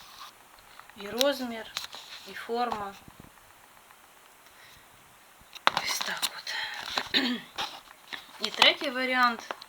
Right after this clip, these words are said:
Тут так само у нас, е, ніфея запилювалася пилком від ахіменеса, але вже на цей раз був пилок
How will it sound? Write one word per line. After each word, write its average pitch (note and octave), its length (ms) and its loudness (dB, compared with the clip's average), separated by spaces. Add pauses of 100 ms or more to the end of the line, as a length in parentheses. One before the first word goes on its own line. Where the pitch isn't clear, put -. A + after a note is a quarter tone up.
Тут A#3 160 -10
так A3+ 240 -4
само G3 500 2
у G3 40 -10
нас, F#3+ 400 -4 (440)
е, G3 140 -2
ніфея C#4+ 640 4 (400)
запилювалася B3+ 1000 0
пилком A3 580 -4
від G3 280 -8
ахіменеса, A#3+ 840 0
але G3 240 0
вже G3 180 -6
на G3 160 -4
цей C4 260 2
раз C4 180 2
був A3 220 -10
пилок G#3+ 420 -4